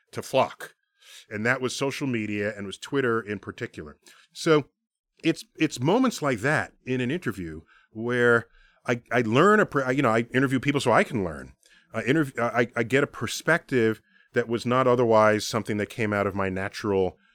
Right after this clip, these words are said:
training as a scientist or even particular, in particular as an astrophysicist.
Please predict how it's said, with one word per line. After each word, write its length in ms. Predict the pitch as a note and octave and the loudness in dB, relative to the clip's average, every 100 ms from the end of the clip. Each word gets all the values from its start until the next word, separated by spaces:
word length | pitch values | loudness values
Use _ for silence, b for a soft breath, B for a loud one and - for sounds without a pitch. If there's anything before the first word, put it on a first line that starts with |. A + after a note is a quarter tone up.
| _ | _
training 460 | - E3 C#3 F#2 E2+ | -2 2 2 0 -6
as 120 | F2 | -8
a 40 | |
scientist 540 | - A2 G2 - G2 G2+ | -4 -2 -2 -4 -6 -2
or 140 | F#2+ | -4
even 220 | G#2 F#2+ F#2+ | -2 -4 -6
particular, 540 | F#2+ - G#2+ G2 F#2 b b b b | -10 -8 -4 -2 -4 b b b b
in 120 | G2+ | -10
particular 460 | F#2+ F#2+ A#2+ A2 G2 | -8 -4 -4 -2 -4
as 200 | F#2+ F2+ | -2 -6
an 80 | F2+ G2+ | -6 -6
astrophysicist. 880 | G2+ - G#2 F2+ F3 D#3 - - | -6 -4 -6 -2 -2 -2 -6 -10